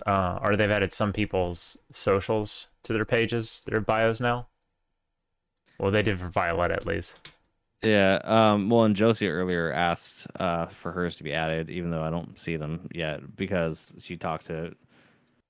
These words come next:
Speaker 2: Simon about her stuff, and he was like, "Yeah, you should have your socials posted, regardless of whatever worries you might have, because you wanna capitalize on the attention."
Speaker 1: Her, her Twitter links to one called at Born to Piss. That's gotta be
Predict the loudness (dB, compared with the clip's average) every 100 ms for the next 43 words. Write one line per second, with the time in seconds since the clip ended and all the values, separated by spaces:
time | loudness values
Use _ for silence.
0 | _ _ _ _ _ -4 0 0 -2 -4
1 | -6 -6 -8 -10 -8 -8 -8 -12 -12 -12
2 | -12 -12 -12 -12 -12 -16 -16 -14 -16 -16
3 | -16 -18 -18 -18 -16 -16 -16 -20 _ -10
4 | -8 -8 -8 -6 -4 -6 -4 -4 -4 -6
5 | -6 -4 -4 -4 -8 -12 -16 -8 -4 -6
6 | -8 -4 0 0 0 -4 -2 -6 -6 -10
7 | -14 -14 -16 -14 -14 -10 -10 -10 _ _
8 | _ _ _ _ _ 2 4 4 4 2
9 | 2 4 6 4 2 -2 0 4 4 2
10 | 2 0 2 -2 -2 2 4 4 4 0
11 | 2 2 2 0 0 0 0 -2 -2 -2